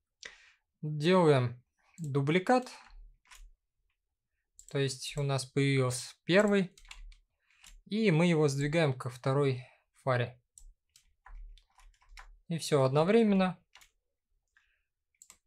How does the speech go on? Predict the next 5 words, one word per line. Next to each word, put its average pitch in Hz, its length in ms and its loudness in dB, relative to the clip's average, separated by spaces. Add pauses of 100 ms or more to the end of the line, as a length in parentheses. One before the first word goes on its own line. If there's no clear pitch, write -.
(100)
Далее 147 580 4 (380)
здесь 147 680 -2
мы 139 560 -2 (380)
можем 139 600 0
как 127 380 -2